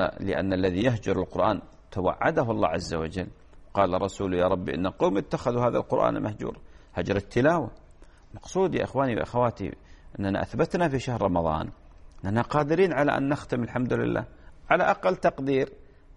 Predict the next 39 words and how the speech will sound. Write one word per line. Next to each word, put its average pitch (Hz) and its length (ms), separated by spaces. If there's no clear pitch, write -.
أقل 202 320
تقدير - 400
في - 60
الشهر 160 340
مرة 135 240
واحدة، - 240
في - 60
الشهر 131 420
مرة 120 240
واحدة. - 220
يعني 107 200
لو 143 120
جلست 160 380
الآن 113 240
يوميا 104 480
خمسة 131 360
وعشرين 117 320
دقيقة، 95 160
يوميا 131 340
خمسة 107 280
وعشرين 95 300
دقيقة 80 380
بربكم، 139 640
ما 107 120
عندنا 147 380
وقت - 440
خمسة 127 280
وعشرين 123 300
دقيقة 127 360
في 113 100
اليوم، 117 300
يعني 82 220
ما 110 100
عندنا 127 340
وقت 135 120
خمسة 123 260
وعشرين 110 340
دقيقة 101 480
نجلسها 98 540